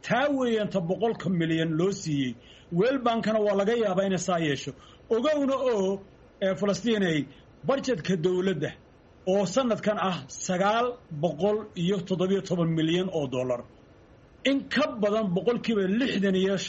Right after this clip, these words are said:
saga, waxa wuxuu ka yimaadaa, ee, bannaanka. Afar boqol iyo afartan iyo shan ka mid a budgetkaasi waxa weeyaan howlaha dowladda. Laba boqol iyo konton milyan oo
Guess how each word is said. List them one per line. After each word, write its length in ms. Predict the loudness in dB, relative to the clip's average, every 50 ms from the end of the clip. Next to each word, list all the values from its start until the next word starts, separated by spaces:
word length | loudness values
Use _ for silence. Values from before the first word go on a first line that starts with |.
| -4 -4 -2 -2 -2 -4
saga, 300 | -6 -6 -4 -2 0 0
waxa 220 | 0 0 0 0 0
wuxuu 240 | 0 0 -2 -2 0
ka 120 | 0 0
yimaadaa, 600 | 2 2 2 2 2 0 0 0 0 0 0 0 -2 -4 -10 -12 -6 -2
ee, 360 | 0 0 2 2 0 0 0
bannaanka. 540 | 0 -2 0 0 0 0 -2 -2 -6 -12 -18 -20 -20 -20 -20 -20 -6 -2
Afar 280 | -2 -2 0 0 -2 -2
boqol 320 | 0 -2 0 0 0 0 0
iyo 160 | 0 0 0 0 0
afartan 480 | -2 -4 -2 -2 -4 -4 -2 -2 -2 0
iyo 160 | 0 0 0
shan 240 | 0 0 -2 -2 -2
ka 120 | -2 -2 -2
mid 200 | 0 0 0 2
a 140 | 0 0 0
budgetkaasi 840 | -2 -2 0 0 0 0 -2 -4 -4 -4 -2 -2 -2 -4 -4 -6 -8 -8 -10 -18 -20 -10 -4
waxa 300 | -2 0 0 0 0 0
weeyaan 400 | 0 2 0 0 0 0 0 -2 0
howlaha 420 | 0 0 0 2 0 0 0 -2 -2
dowladda. 520 | 0 0 0 2 2 0 0 -2 -4 -6 -8 -12 -20 -20 -20 -20 -20 -20 -6 -2
Laba 200 | -2 0 0 -2
boqol 360 | -2 -2 -4 0 0 0 0
iyo 200 | 2 0 0 0 0
konton 440 | 0 0 0 0 0 -2 0 0 2
milyan 320 | 2 2 2 2 2 0 0
oo 200 | 0 0 0